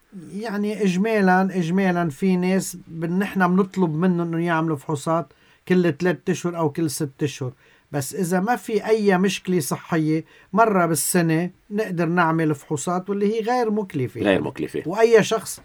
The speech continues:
Speaker 1: لازم يعملها.
Speaker 2: دكتور، كهرباء القلب أيضا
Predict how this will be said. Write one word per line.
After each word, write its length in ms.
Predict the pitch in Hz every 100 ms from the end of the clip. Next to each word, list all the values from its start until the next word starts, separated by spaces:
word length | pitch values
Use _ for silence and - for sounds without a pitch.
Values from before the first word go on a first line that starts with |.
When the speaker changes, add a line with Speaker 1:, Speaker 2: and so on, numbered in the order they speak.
| _
Speaker 1:
لازم 440 | 160 208 226 165 143
يعملها. 420 | 120 110 107 98 - - - - - - _ _
Speaker 2:
دكتور، 360 | 110 - 113 113
كهرباء 480 | - 95 90 95 76
القلب 440 | - 92 90 -
أيضا 560 | 95 92 85 82 80